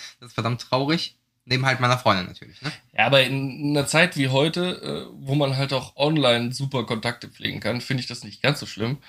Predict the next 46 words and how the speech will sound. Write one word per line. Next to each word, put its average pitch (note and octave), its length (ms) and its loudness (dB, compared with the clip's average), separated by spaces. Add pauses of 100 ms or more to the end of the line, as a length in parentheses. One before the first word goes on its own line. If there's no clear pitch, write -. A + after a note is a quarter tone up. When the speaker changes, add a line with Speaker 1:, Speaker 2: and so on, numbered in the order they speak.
(220)
Speaker 2:
Und - 100 -20
das A2 120 -12
war B2 60 4
jetzt - 160 -2
direkt, A#2 200 -2 (120)
ich - 240 -16
hab G#2 80 -20
versucht, C3 280 -14
eine B2 120 0
Überleitung B2+ 340 4
zu - 100 -14
schlagen. A2+ 480 0
Du A2 120 0
hast E3 200 2
vorhin D3 520 0
etwas - 400 -10 (100)
erwähnt, C#3 400 2
du C3 60 -2
möchtest D#3 240 -2
über C#3 100 -2
etwas - 180 -4
sprechen. F3+ 460 -8
Jemand D#3 380 0
wurde D3+ 160 0
kontaktiert. - 680 -8
Und A#2+ 120 -8
Speaker 1:
Ach - 20 4
so, A3 140 8
Speaker 2:
das F3+ 80 10
möchtest D#3+ 220 6
Speaker 1:
ja. C#3+ 40 6
Speaker 2:
du C3+ 140 0
gerne G#3+ 320 4
mit G3 120 2
unseren F3+ 240 0
Speaker 1:
Das, D#3 120 4
Speaker 2:
Zuhörern D#3 260 4
Speaker 1:
das, C#3 80 -4
das E3 120 2
Speaker 2:
teilen. D#3 120 2
Speaker 1:
habe F3 120 6
ich E3 120 2
als D3 200 -2
Screenshot E3 580 4
da. C#3 600 6
Äh, - 20 2